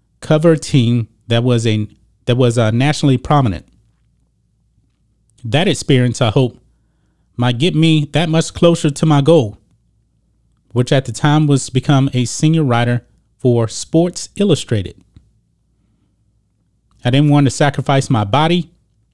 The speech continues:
or devote my time to raising a child. I wanted to travel the world. I wanted the freedom to live wherever I wanted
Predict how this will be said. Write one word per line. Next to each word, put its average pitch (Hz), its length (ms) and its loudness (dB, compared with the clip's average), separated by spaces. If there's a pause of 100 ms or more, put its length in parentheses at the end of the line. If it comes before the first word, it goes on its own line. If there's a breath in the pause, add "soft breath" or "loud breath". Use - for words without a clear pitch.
(120)
or 135 100 4
devote 120 340 0
my 165 180 0
time 151 400 -2
to 120 100 -4
raising 139 320 2
a 131 60 2
child. 98 400 -6 (1040)
I 135 80 0
wanted 165 400 0
to 147 80 -2
travel 185 340 -2
the 175 80 0
world. 160 440 2 (1080)
I 120 40 -2
wanted 151 240 2
the - 80 -8
freedom 165 320 2
to 147 120 0
live 123 460 0 (280)
wherever 156 380 0
I 147 100 2
wanted 151 500 0